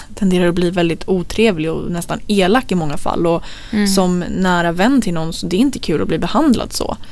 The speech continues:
Speaker 2: Nej.
Speaker 1: Alltså en förälder är ju en förälder och de älskar en villkorslöst och har inte så mycket
Speaker 2: Mm.
Speaker 1: till val. Men är du någons vän så har du faktiskt ett val och då kan du
Speaker 2: Mm.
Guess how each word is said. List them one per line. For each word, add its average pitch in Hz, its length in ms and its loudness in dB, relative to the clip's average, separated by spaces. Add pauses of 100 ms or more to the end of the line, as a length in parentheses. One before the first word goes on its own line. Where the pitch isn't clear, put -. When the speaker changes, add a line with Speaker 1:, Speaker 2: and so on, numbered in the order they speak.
Speaker 2:
Nej. 190 140 0
Speaker 1:
Alltså 185 160 2
en 185 100 2
förälder 190 520 2
är 170 120 0
ju 170 100 -2
en 170 100 -4
förälder 180 440 2
och 160 120 -2
de 196 180 2
älskar 185 280 0
en 170 120 -2
villkorslöst 170 640 0
och 175 80 -4
har 180 160 2
inte 170 200 -2
så - 120 -2
mycket 208 160 -2
Speaker 2:
Mm. 208 60 0
Speaker 1:
till 202 100 2
val. 208 280 4
Men 175 240 2 (360)
är 175 180 6
du 196 80 2
någons 175 340 0
vän 190 300 2
så - 140 -2
har 175 240 4
du 220 60 4
faktiskt 160 300 -2
ett 190 60 -4
val 262 220 2
och 196 80 0
då 170 100 -2
kan 190 260 2
du 214 60 6
Speaker 2:
Mm. 208 140 4